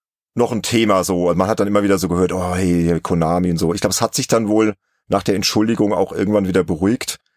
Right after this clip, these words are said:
Aber ich war ja noch ganz frisch dabei. Also ich hatte grad andere Probleme zu der Zeit. Für mich war das ja alles so aufregend, also was da genau passiert ist. Und keine Ahnung, Andy, wer weiß, was da dieser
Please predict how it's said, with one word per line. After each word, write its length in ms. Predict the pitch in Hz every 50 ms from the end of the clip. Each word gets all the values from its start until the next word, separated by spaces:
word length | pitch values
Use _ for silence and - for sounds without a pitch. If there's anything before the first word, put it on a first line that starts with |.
| _ _ -
Aber 120 | 85 92
ich 120 | 92 -
war 100 | - 87
ja 80 | 92 95
noch 140 | 95 87 -
ganz 300 | 90 85 92 - - -
frisch 240 | - - 95 - -
dabei. 380 | - 76 - 67 78 85 82
Also 140 | - 78 85
ich 120 | - - -
hatte 120 | 101 107 98
grad 200 | 101 90 - -
andere 220 | 104 101 101 95
Probleme 320 | - 95 85 85 90 90
zu 100 | 85 -
der 100 | 85 85
Zeit. 240 | - - 87 80 -
Für 80 | - 90
mich 140 | 87 - -
war 80 | 87
das 80 | 87 87
ja 60 | 85
alles 120 | 87 87
so 100 | - 87
aufregend, 480 | 69 87 98 - - 85 85 85 95 90
also 180 | 67 80 80 76
was 140 | 85 82
da 120 | - 95 87
genau 200 | 80 82 82 80
passiert 380 | - 92 82 - - 90 85 -
ist. 140 | 98 - _ _ _ _ _ _ _ _ _ _ _
Und 100 | - 85
keine 360 | - - - - 85 80 - -
Ahnung, 280 | 71 87 123 143 117
Andy, 400 | 92 90 80 90 90 85 85 85 - - - - - - - -
wer 140 | 87 82 -
weiß, 260 | 76 80 - - -
was 160 | 90 - -
da 120 | - 90
dieser 500 | 85 80 82 80 85 85 82 82 80 76